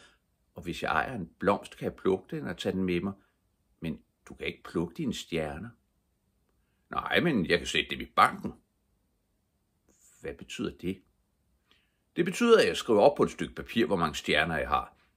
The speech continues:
Og så låser jeg det stykke papir ned i en skuffe." "Er det det hele?"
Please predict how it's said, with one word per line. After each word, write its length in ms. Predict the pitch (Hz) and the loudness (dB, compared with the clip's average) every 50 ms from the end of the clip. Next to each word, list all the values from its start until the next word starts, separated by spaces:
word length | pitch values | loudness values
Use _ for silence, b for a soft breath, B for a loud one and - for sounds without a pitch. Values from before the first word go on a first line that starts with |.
| _ _ _ _ _ | _ _ _ _ _
Og 100 | - 95 | -16 -4
så 100 | - 120 | -4 -2
låser 320 | 120 127 117 107 - 101 | 2 2 0 0 0 -2
jeg 120 | 98 92 90 | -2 -2 -2
det 100 | 120 120 | -6 -6
stykke 220 | - - 113 85 | -2 -2 -2 -2
papir 340 | 85 - - - 123 110 - | -4 -14 -4 -2 -2 0 0
ned 160 | 139 135 - | -2 -2 -2
i 40 | - | -2
en 80 | 131 - | -4 -4
skuffe." 500 | - - - 95 87 90 92 - - _ _ _ _ _ _ _ _ _ _ _ _ _ _ _ _ _ _ _ _ _ _ _ _ _ _ _ _ _ _ _ _ | -6 -2 2 2 4 4 2 0 -8 _ _ _ _ _ _ _ _ _ _ _ _ _ _ _ _ _ _ _ _ _ _ _ _ _ _ _ _ _ _ _ _
"Er 80 | - - | -20 -16
det 220 | - - 135 - | -10 -8 -8 -6
det 80 | - 131 | -6 -6
hele?" 340 | 123 123 131 165 185 208 | -6 -6 -4 -4 -4 -6